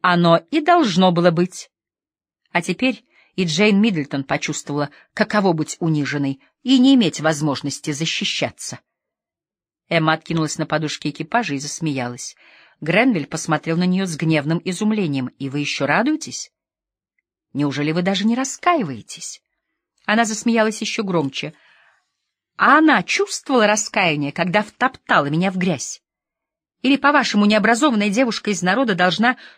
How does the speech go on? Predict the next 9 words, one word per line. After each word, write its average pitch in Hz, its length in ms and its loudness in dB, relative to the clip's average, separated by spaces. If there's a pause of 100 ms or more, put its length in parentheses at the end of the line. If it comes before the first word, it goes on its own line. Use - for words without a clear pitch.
(120)
тоньше 262 380 4
чувствовать, 233 540 -6
чем 196 240 2
воспитанная 175 760 0
леди?» 208 420 -2 (1160)
Гренвиль 147 340 2
смущённо 143 540 -4
кивнул 139 320 -4
головой. 135 500 -4